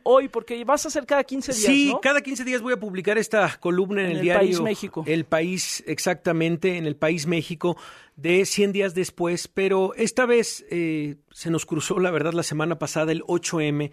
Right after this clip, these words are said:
Speaker 1: Ujú.
Speaker 2: y, y quería contar la historia de una, una mujer que se llama Paola Ocampo, en Tuxtla Gutiérrez, en la capital del estado de Chiapas, este, y lo que ocurrió con su,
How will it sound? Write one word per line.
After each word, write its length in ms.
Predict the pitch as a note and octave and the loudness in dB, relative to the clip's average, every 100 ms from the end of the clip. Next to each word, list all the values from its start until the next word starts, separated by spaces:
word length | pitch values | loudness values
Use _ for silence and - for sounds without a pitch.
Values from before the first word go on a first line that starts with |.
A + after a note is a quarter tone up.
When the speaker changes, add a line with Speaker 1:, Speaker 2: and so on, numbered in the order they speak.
| - | -8
Speaker 1:
Ujú. 320 | F#3 E3 G#3 | -6 -4 -2
Speaker 2:
y, 240 | G3+ E3+ F#3 | 0 -2 -2
y 40 | E3 | -4
quería 240 | F3+ F#3+ | 0 0
contar 280 | G#3 G3 F#3+ | 0 0 0
la 60 | F#3+ | -2
historia 480 | F3+ G3 F3 F3 | -2 0 2 0
de 480 | E3 D#3+ D#3+ F3 F3+ - | 0 0 0 0 -2 -4
una, 500 | F3+ F3 F3 D#3+ C#3+ - - - | -2 0 0 0 -4 -10 -20 -6
una 140 | F3+ | -2
mujer 340 | F#3 D3+ G3+ G3+ | -2 0 -2 -2
que 80 | |
se 160 | - - | -6 -6
llama 340 | D3 D#3 D#3 | -2 -2 -2
Paola 300 | D3+ D3 D#3 | -2 0 2
Ocampo, 480 | D3+ D#3 D3 D3 D3+ - - - | 0 0 -2 -4 -8 -10 -18 -10
en 100 | C3 | -6
Tuxtla 360 | D#3+ - E3+ | -6 -4 -2
Gutiérrez, 720 | D3 C#3 D3+ D3 C#3 - - - | -2 -2 0 0 -2 -10 -12 -10
en 220 | C#3+ C3+ | -6 -6
la 80 | C3 | -4
capital 400 | C3 - C#3+ D3+ | -6 -8 -6 -4
del 100 | C#3+ | -4
estado 300 | B2 - C#3+ | -4 0 0
de 100 | C3+ | 0
Chiapas, 600 | - E3+ C3+ D3 B2+ - - - - _ | 0 0 0 -2 -10 -12 -20 -20 -20 _
este, 500 | D#3 C#3+ - - E3 - | -4 -2 -2 -2 -2 0
y 80 | |
lo 100 | F3+ | 0
que 80 | F3 | 0
ocurrió 320 | F3+ F#3 G3 | -2 -2 -2
con 160 | G#3 G#3 | 0 -2
su, 320 | - F3 D#3 | -4 -6 -6